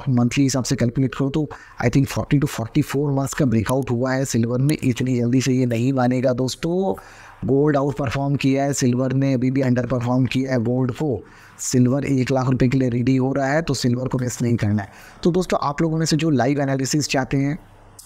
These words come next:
मैं अपने Telegram चैनल पे भी पोस्ट करता हूँ। मेरे Telegram चैनल पे देखिए, ये मेरा Telegram चैनल है, Trading with विकास भगड़िया।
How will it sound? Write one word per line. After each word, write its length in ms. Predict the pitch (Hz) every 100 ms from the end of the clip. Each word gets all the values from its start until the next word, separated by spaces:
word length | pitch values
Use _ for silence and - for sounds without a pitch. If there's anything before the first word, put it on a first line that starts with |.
| -
मैं 120 | 131
अपने 200 | 131 139
Telegram 400 | 127 120 127 135
चैनल 220 | 131 131
पे 120 | 123 135
भी 100 | 135
पोस्ट 300 | 131 123 -
करता 200 | 123 135
हूँ। 80 | 131
मेरे 180 | 123 123
Telegram 420 | 131 120 135 147
चैनल 280 | 156 143 147
पे 160 | 151
देखिए, 420 | 139 120 147 156 156 - - -
ये 100 | 143
मेरा 160 | 143
Telegram 400 | 139 131 127 139
चैनल 260 | 135 135 135
है, 60 | 135
Trading 300 | 127 127 131
with 140 | 123
विकास 340 | 117 113 120 120
भगड़िया। 440 | 120 123 131